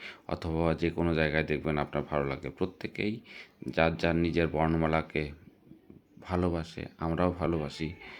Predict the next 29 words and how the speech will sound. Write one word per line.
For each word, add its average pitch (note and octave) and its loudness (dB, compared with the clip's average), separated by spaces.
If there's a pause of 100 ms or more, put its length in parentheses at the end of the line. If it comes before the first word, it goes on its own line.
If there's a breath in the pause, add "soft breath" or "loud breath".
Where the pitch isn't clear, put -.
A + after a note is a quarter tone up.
(340 loud breath)
যেমন D#2+ 2
জাপানি D#2 2
রা, D2 4
তারপরে C#2+ 0 (580 loud breath)
বিভিন্ন, F#2+ 2 (340)
উম, C2 -4 (280)
ভাষার F2 0 (880 loud breath)
যে E2 2
অক্ষরগুলো, F2+ 2
ওগুলো E2 2
আছে, D#2 -2
তারা D#2+ 0 (480 loud breath)
তাদের D#2+ 0 (100)
কাপড়ে F#2 6
বিভিন্ন F2+ 2
জায়গায় D#2+ 4
ব্যবহার D2+ 0
করে C2+ -4
থাকে। C2+ -10 (100)
এই D#2+ 0
যে D#2 -4
এইভাবে D#2+ 2
আমি D2+ 0
দেখেন C#2+ -2
এতগুলো D2+ 0 (460 loud breath)
কেটে F#2+ 2
ফেলেছি। G#2 -2
এখন E2 -2
এইটা, F2 0